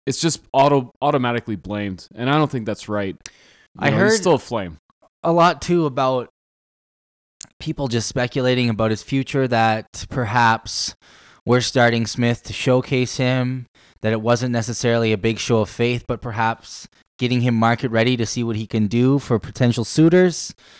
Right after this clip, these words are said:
Speaker 2: I mean, if we're not making a huge move for a goalie on deadline day, uh, we're not trading Smith,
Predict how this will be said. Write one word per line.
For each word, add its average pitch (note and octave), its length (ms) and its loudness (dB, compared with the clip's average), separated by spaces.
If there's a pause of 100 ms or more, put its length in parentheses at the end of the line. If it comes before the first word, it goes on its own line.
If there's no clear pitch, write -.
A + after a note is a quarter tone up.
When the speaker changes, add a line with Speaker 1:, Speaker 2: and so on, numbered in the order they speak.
(1040)
Speaker 2:
I D3 100 2
mean, E3+ 260 6
if D#3+ 160 -2
we're F3 100 6
not F3+ 220 6
making D3 380 2
a B2 40 0
huge C#3+ 340 0
move C3+ 220 0
for C3+ 160 0
a B2 60 4
goalie C3 360 4
on A#2+ 120 2
deadline C3+ 420 2
day, D3 460 2
uh, G#2 340 0
we're G#2+ 200 0
not A#2 380 2
trading A2 380 -4
Smith, A2 480 -6